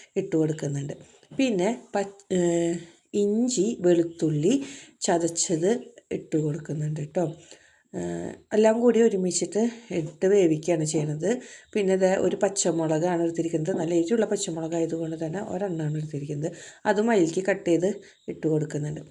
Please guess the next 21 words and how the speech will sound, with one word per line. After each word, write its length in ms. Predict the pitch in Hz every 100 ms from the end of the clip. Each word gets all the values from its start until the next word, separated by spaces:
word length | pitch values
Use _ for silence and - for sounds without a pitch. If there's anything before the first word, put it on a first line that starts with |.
| - - _
പിന്നെ 240 | 240 233 240
ദേ 140 | 233 233
ഒരു 180 | 214 214
അടുപ്പ് 340 | 196 185 190
കത്തിക്കുക. 540 | 190 185 170 - 185 220 247 - - - -
ഏഹ്, 260 | 175 170
നമ്മുടെ 360 | 170 170 170 175 180 -
ഈ 120 | 202 214
ഒരു 120 | 214
ചട്ടിയിലാണ് 520 | 220 220 175 175 180
ഞാൻ 200 | 175 170 180
കറി 260 | - 170 175
ഉണ്ടാക്കുന്നത്. 480 | 170 156 160 156 185
അപ്പോൾ 180 | 185 170
ആ 40 |
ചട്ടിയിലേക്ക് 480 | 180 170 156 160 185
എല്ലാ 280 | 175 180 196
കഷ്ണങ്ങളും 640 | 226 - 175 160 160 233 - - - -
അരിഞ്ഞത് 520 | 175 170 160 160 156 196
ഇട്ട് 240 | 202 -
കൊടുത്തിട്ടുണ്ട്. 580 | 165 165 165 160 156 160